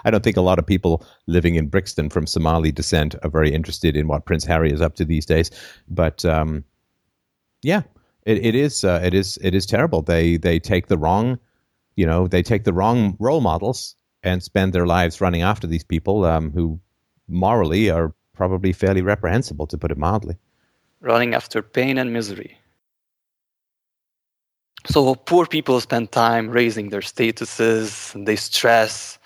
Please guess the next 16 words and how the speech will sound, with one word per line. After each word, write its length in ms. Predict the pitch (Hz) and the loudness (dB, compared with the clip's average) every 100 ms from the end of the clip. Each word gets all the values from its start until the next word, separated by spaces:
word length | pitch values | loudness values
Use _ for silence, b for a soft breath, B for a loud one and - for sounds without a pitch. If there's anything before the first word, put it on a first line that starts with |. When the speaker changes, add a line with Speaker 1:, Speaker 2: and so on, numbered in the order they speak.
| B B | B B
Speaker 2:
and 140 | 110 104 | -14 -12
stress 400 | - 120 120 131 | -4 -2 0 -2
itself 520 | 117 - 113 107 - | -6 0 0 0 -6
lowers 340 | 113 110 107 | -4 -2 -2
their 140 | 101 104 | -6 -14
status 560 | - 107 110 104 101 | -6 -4 -4 -6 -12
and 120 | 113 101 | -12 -10
their 120 | 98 | -6
happiness. 760 | 104 - 104 101 98 - - _ B B B B | -4 -4 -4 -6 -8 -10 -20 _ B B B B
They 80 | - | -10
cling 320 | - - 117 117 | -8 0 0 0
to 120 | 117 | -4
their 160 | 110 | -4
phones, 600 | 101 - 110 107 107 107 | -6 -6 -2 -2 -2 -6
their 140 | 107 104 | -10 -14
jobs, 920 | - 110 107 104 - - - - - | -2 2 2 0 -4 -20 -20 -20 -20